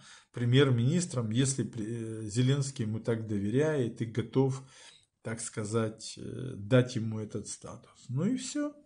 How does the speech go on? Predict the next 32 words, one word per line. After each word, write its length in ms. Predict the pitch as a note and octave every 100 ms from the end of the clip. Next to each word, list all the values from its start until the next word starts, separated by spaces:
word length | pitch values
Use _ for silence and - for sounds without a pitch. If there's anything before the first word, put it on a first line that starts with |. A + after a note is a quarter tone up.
| -
тогда 300 | G#2 C3 F3+
вперед. 580 | F3+ G#3 G3 G3 G3 - - - - - _ _ _
Вот. 560 | - - C3 B2 A#2+ B2+ - -
Но 220 | A#2 B2+
при 260 | C3 B2+ C3+
этом 320 | C#3 C#3+ C#3
же 140 | A2+
доделайте 920 | A2+ A2 G#2+ A#2 A2+ A2+ A2 - A#2 A2+
дело 440 | G#2 A#2 A2+ A2+
по 580 | A2 A#2 A2+ A2+ A#2 A2+ G#2+ G2+
Вагнергейту, 960 | A2 A2 A#2 A#2+ B2 D#3 B2+ - - -
потому 400 | - - F#2 F2+
что, 300 | - - - - -
естественно, 800 | G#2+ - - D3 C3+ G#2+ G#2+ G2+
что 440 | - - A2 G#2+ - - - - - - _
на 140 | B2 B2+
этом 300 | B2+ C3 B2
никто 320 | B2+ C3 B2
не 140 | A#2
остановится, 920 | A#2 A2+ - C#3 F3 F#3 D#3+ C3 A#2+ A#2
и 60 |
оно 240 | A#2 B2 A#2+
будет 380 | A#2+ A2+ A2+
все 220 | - - A2
раскручиваться, 1080 | G#2 - D#3+ F#3 F3+ - A#2+ A#2 A2+ -
и 80 | A2
будет 400 | G#2+ G#2 G2+ G2
дальше, 560 | C3+ E3 D#3 - - A2
и 100 | G#2+
это 760 | G#2 G#2 G2+ G2 F#2+ G2+ G2 -
серьезная 720 | - C3+ B2+ A#2+ A#2+ A2+ A2
тема. 560 | G#2 - E3+ D#3+ C3+ C3